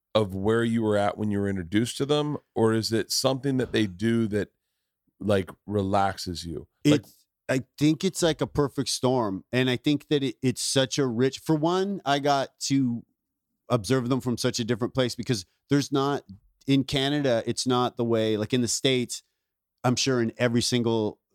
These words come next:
Speaker 2: uh, school picture when we were in school, there was a kid with a tie-dyed shirt, and, you know, someone's high school quote was, "It's a long, strange trip." Like,
Speaker 1: Yeah.
Speaker 2: there was Deadheads everywhere.
Speaker 1: Yeah.
Speaker 2: And there was Deadheads that were frat boys, and there were Deadheads that were,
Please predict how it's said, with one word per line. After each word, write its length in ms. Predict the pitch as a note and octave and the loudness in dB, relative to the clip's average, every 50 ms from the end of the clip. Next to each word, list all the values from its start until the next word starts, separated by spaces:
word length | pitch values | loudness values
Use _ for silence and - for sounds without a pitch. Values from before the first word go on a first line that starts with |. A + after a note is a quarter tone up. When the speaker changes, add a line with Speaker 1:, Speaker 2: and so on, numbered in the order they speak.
| - _ - | -20 _ -2
Speaker 2:
uh, 560 | G#2 A2 G#2+ G2+ G2+ G2 G2 F#2 F#2 F2 E2+ F2+ - _ _ _ _ _ _ _ - - _ _ _ | 0 2 2 4 4 2 2 0 -2 -4 -4 -8 -12 _ _ _ _ _ _ _ -20 -20 _ _ _
school 280 | - - - C#3+ C#3 B2 | -6 0 2 2 2 2
picture 320 | - C#3+ B2 - - B2+ | 0 -2 -4 -2 -2 -2
when 160 | A#2+ A2+ A2 | 0 0 0
we 120 | A2 A#2 A#2 | 2 2 2
were 100 | A#2+ A2+ | 2 0
in 60 | G#2+ | -2
school, 280 | G2+ - - B2 A#2+ A2+ | -4 -4 -2 0 0 2
there 60 | A2 | 0
was 100 | G#2 F#2 | 0 -2
a 60 | G2+ | -6
kid 200 | - - A#2+ A2 F#2+ | -4 -2 -2 -2 -2
with 80 | G2+ G2+ | -4 -6
a 40 | F#2 | -4
tie-dyed 440 | - A2+ G#2+ G#2 G2+ G2+ G2+ F2+ | -2 0 0 0 0 -2 -2 -4
shirt, 340 | - - A2 G#2+ G2+ G2+ - - | -2 -2 0 0 -2 -4 -4 -4
and, 340 | G#2 G2+ F#2+ F#2+ F2+ F2+ - | -4 -4 -2 -4 -4 -4 -2
you 80 | A#2+ A#2 | 0 0
know, 80 | G#2 F#2+ | 0 0
someone's 320 | - B2 A#2 G#2+ G#2 - | 0 -2 0 0 -2 -2
high 120 | A2 A2 G#2 | -2 -2 -2
school 200 | - - A2+ G2+ | 0 -2 -4 -4
quote 260 | - - A2 G#2 F#2+ | 0 -2 -2 0 0
was, 140 | G2+ F#2 E2+ | -2 -4 -6
"It's 120 | F#2 D#2 | -6 -8
a 60 | F2+ F#2 | -4 -2
long, 180 | G2 G2 F#2+ | -2 -2 -2
strange 280 | - - G2+ F#2+ F#2 - | -2 -4 -4 -6 -6 -4
trip." 180 | - - F#2+ - | -4 -4 -2 0
Like, 200 | A#2+ B2+ G2+ - - _ | 0 0 0 -2 -8 _
Speaker 1:
Yeah. 140 | A2+ A#2 A2+ | 0 2 4
Speaker 2:
there 80 | G#2 E3 | 4 4
was 120 | D3 - | 2 -2
Deadheads 560 | - - - E3 D#3+ E3 D#3 D#3+ D3 C#3 A2+ A#2+ | -6 -4 -2 0 0 2 2 0 0 0 2 0
everywhere. 560 | C3+ B2+ C3 C#3+ C#3 B2 A2+ G#2 G2+ F#2 - _ _ _ _ - | 0 0 0 0 0 0 0 0 -2 -4 -6 _ _ _ _ -2
Speaker 1:
Yeah. 120 | G2 - | 0 2
Speaker 2:
And 240 | C3+ C#3 C#3 C#3 C#3+ | 2 2 2 2 0
there 80 | C3 | 0
was 120 | B2 A#2+ - | 0 -2 -2
Deadheads 360 | - D3+ D3 C3+ C#3+ C3+ A2+ | 0 0 0 2 0 -2 -2
that 80 | B2 A#2 | -2 -4
were 100 | A#2+ A#2+ | -6 -6
frat 320 | - - F3+ E3 D#3+ C3+ | 0 0 0 0 2 0
boys, 220 | E3 D#3+ D3+ D3 | 0 0 0 0
and 60 | A#2+ C3+ | 0 -2
there 60 | B2 | -2
were 80 | A#2+ | 0
Deadheads 380 | - C3+ C3 B2 C3 C3 A2+ G2 | 0 0 0 0 -2 -2 -2 -2
that 120 | A#2+ A2 | -4 -2
were, 440 | A2+ A2+ A2+ A2 G#2+ G#2+ G#2+ G2+ F#2+ | 0 0 2 2 2 0 0 -2 -4